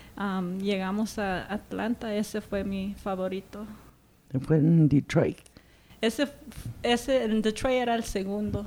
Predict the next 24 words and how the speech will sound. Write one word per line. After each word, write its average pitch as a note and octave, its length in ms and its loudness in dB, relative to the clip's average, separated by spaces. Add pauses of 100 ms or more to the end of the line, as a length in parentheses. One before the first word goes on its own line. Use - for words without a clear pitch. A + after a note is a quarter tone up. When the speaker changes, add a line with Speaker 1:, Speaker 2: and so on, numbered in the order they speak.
(120)
Speaker 1:
el G#3 120 -2
primero G#3 460 -2
era G#3 480 -2
en G3+ 540 -6 (260)
Atlanta. C3 260 -4
Speaker 2:
Atlanta. C3+ 440 2 (520)
Speaker 1:
Ya. - 80 -20 (640)
Speaker 2:
Ya, A#2+ 60 6
yo A#2+ 100 6
también B2 360 4
me B2 100 6
disfruté A#2 520 0
mucho A2 320 0
también F#2 420 0
en F2+ 160 0
eso. - 200 -18 (540)
Speaker 1:
Y A3+ 240 -4
más B3 340 0
me D#4 120 0
gustó C4 400 -2
ese B3 520 -4 (220)
viaje A3 580 -4
porque, G3+ 840 -6 (300)
am, G3 500 -10